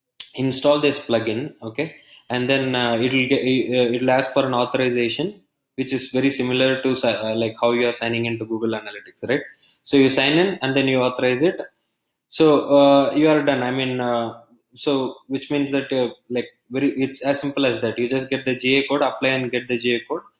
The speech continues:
And, uh, the second thing is you are gonna install a WordPress plugin in your blog, which is called, uh, G A D W P, right? And then you are authorizing it and linking it. So most of the things are done here.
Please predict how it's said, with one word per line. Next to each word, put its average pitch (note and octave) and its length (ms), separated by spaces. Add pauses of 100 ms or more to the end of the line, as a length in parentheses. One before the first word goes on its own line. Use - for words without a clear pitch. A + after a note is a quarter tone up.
(260)
And, C3+ 320
uh, B2+ 260
the B2 120
second D3 340
thing D3+ 200
is - 320 (580)
you C#3+ 200
are D3 80
gonna D#3 220
install C#3+ 420
a C#3 40
WordPress C#3 480
plugin C3+ 340
in C#3 120
your B2+ 160
blog, C3 380 (240)
which C3 260
is C3+ 180
called, C3+ 320
uh, B2 200
G B2+ 160
A C3+ 100
D C3 380 (220)
W B2 320
P, F#3 260 (240)
right? D#3 200
And C3 200
then C#3 120
you C3+ 120
are B2 80
authorizing C#3 640
it F#3 120
and C3 160
linking A#2+ 340
it. - 140 (640)
So C#3+ 380
most D#3+ 260
of D3 140
the D3 80
things C#3+ 260
are B2+ 120
done A2+ 240
here. C3 240